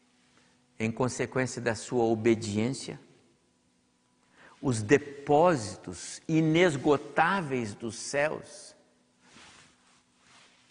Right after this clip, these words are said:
desceram naquela casa. E então, todos os dias, aquela mulher pegava aquela botija do, do armário, cheia de azeite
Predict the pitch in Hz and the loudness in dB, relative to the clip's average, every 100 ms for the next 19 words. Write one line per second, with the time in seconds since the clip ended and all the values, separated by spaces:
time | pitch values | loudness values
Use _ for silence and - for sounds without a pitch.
0 | - 120 139 - 143 139 143 135 143 143 | -6 0 0 0 -2 -2 -6 -4 -4 -2
1 | - 120 101 - - _ _ _ _ _ | -2 -2 -4 -10 -20 _ _ _ _ _
2 | _ _ _ _ _ - - - 147 170 | _ _ _ _ _ -20 -20 0 4 4
3 | 165 214 226 - 226 247 175 180 131 143 | 6 6 6 6 6 6 0 -6 -2 0
4 | 220 135 139 170 165 156 143 202 - 156 | 0 0 0 0 0 0 -2 -2 -2 0
5 | 143 175 156 143 135 127 131 - 190 165 | 2 0 0 -2 -2 0 0 -2 -6 -4
6 | 127 120 104 - - _ _ _ _ 90 | -2 -4 -4 -10 -20 _ _ _ _ -12
7 | 87 92 98 104 113 156 185 165 - - | -10 -4 -2 2 4 4 0 -8 -14 -20
8 | - - - 117 143 135 120 95 135 - | -20 -18 0 2 4 2 0 0 -2 -2
9 | - | -10